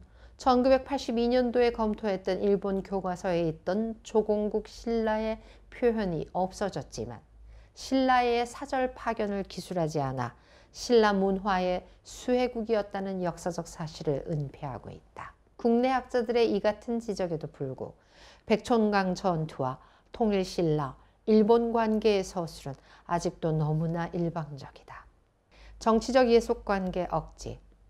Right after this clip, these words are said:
신편 일본사는 예술 분야에서도 한국의 영향을 배제하고 있다. 회화에서는 부처나 보살의 모습을 기품 있는 필치로 그린 법룡사 금당벽화가 있는 바,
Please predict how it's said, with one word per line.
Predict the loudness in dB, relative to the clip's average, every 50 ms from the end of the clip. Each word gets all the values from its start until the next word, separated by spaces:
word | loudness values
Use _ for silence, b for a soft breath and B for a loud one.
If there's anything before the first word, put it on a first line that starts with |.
| _ b b b b b b
신편 | -8 -2 -2 0 2 2 2 2 4
일본사는 | 4 4 4 2 2 2 0 -4 -6 -6 -6 -8 -10 -14 b b b b b b 10
예술 | 12 12 12 12 12 8 4 2
분야에서도 | 2 2 2 2 2 2 0 0 -2 -2 -2 0 -2
한국의 | -2 -2 -2 -2 0 0 0 0 0 0 0
영향을 | 0 -2 -2 -4 -4 -4 -4 -4 -4 -4
배제하고 | -4 -4 -4 -4 -2 -2 -2 -4 -4 -4 -4 -4 -4 -4
있다. | -4 -4 -8 -12 -16 -16 -18 -20 -20 b b b b b b b b b _ -4 -4
회화에서는 | -2 2 2 4 4 4 2 0 -2 -4 -2 0 0 0 -2 -2 B B B B B B B
부처나 | 0 0 0 2 0 2 2 2 0
보살의 | 0 0 -2 0 2 2 2 2 2
모습을 | 0 0 -2 -2 -4 -4 -2 0 0 0 -2
기품 | -6 -10 -10 -10 -8 -4 -2 0
있는 | 0 0 0 -2 -2 -4
필치로 | -4 -4 -4 -4 -4 -6 -6 -4 -4 -4 -4
그린 | -6 -6 -4 -2 -4 -4 B B B B B B
법룡사 | 0 2 4 6 6 6 6 6 4 2 0 -2 -4 -4 -2
금당벽화가 | -2 0 0 0 0 0 0 -2 -2 -4 -4 -6 -6 -8 -6 -4 -2 -2
있는 | -2 -2 -2 -4 -6 -8 -8 -10
바, | -10 -10 -12 -12